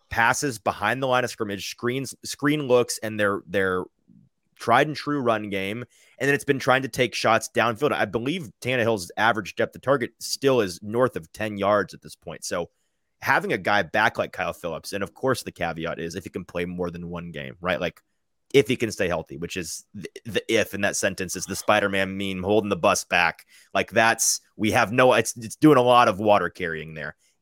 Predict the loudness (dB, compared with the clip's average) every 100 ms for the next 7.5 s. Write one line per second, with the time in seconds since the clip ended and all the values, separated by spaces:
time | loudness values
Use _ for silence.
0 | _ 2 4 4 0 -6 -4 -2 -2 -2
1 | -6 -10 -18 -20 _ _ _ _ _ _
2 | _ -2 0 -2 -4 -2 -2 -2 -4 -4
3 | -6 -6 -6 -4 0 2 2 2 -4 -12
4 | _ _ _ _ _ _ _ 0 2 2
5 | 2 4 6 6 4 0 0 2 2 0
6 | -2 -4 -2 -2 -4 -12 -12 -16 -10 -10
7 | -8 -8 -8 -10